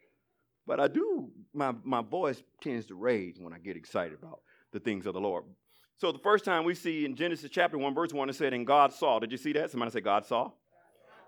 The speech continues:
And then he also, in, in, uh, in verse four, it said, "God divided." Somebody say, "God divided." Look at verse five. It said, "God called." Somebody say, "God called." Look at verse seven. "God made." Somebody say, "God made." Look at verse eight. "God called." Somebody say, "God called."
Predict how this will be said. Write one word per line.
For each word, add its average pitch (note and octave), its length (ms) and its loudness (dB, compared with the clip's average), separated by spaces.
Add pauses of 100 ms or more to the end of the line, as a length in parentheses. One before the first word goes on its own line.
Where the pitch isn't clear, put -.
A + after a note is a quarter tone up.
(200)
And E3 100 2
then F#3 100 8
he F3 60 6
also, F#3 480 8
in, D#3 220 0
in, D3 200 0
uh, C3 260 4
in C#3 220 -2
verse C#3+ 240 2
four, D3+ 280 6
it D3 80 4
said, D3 180 2
"God C#3 220 8
divided." C3+ 340 6
Somebody C3 220 2
say, B2+ 80 -2
"God A#2+ 280 4
divided." A#2 440 4 (680)
Look B3+ 140 4
at G#3+ 80 10
verse G3+ 220 8
five. F3+ 260 10
It D3 60 -6
said, D#3 160 0
"God D#3+ 240 8
called." E3+ 260 8
Somebody D#3 220 4
say, D#3+ 100 2
"God C#3+ 240 6
called." C#3+ 380 6 (680)
Look C4 160 6
at G3+ 120 10
verse G3+ 200 6
seven. A3 300 10
"God F3 240 12
made." F#3+ 320 8
Somebody E3 180 2
say, E3 80 6
"God D#3+ 220 10
made." D3+ 320 6 (640)
Look G#3 160 12
at G3 100 10
verse G#3 220 10
eight. A3+ 200 12
"God E3 280 12
called." E3 320 12
Somebody E3+ 200 4
say, E3+ 80 4
"God E3+ 260 10
called." F3+ 380 8